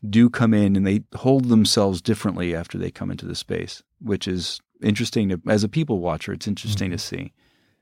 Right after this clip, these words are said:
Speaker 2: Yeah, and as we, as we wind down our conversation, I'm
Speaker 1: Yeah.
Speaker 2: wondering if you can think of a memory of some event or some happening,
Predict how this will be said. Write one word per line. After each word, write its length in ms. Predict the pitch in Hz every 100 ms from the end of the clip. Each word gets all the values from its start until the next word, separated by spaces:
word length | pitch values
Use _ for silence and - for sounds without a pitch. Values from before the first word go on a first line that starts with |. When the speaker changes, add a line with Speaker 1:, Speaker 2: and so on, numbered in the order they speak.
| _ _
Speaker 2:
Yeah, 120 | 127
and 120 | 107 110
as 120 | 107
we, 80 | 85
as 140 | 107
we 80 | 120
wind 320 | 117 120 123
down 280 | 113 113 113
our 80 | 101
conversation, 640 | - 98 90 - 87 101
I'm 80 | 95
Speaker 1:
Yeah. 40 | 98
Speaker 2:
wondering 500 | 101 101 98 92 87
if 160 | 85 - _ _ - - _ _ -
you 140 | 101
can 200 | - 98
think 440 | - - 95 92 98
of 380 | 92 90 87 - _ _ _ -
a 60 | 92
memory 680 | 90 92 101 107 107 110 - _ _ _
of 260 | - 90 87
some 240 | - 95
event 420 | 95 85 92 90 87
or 20 |
some 220 | 85 87
happening, 640 | 82 92 87 - 90 90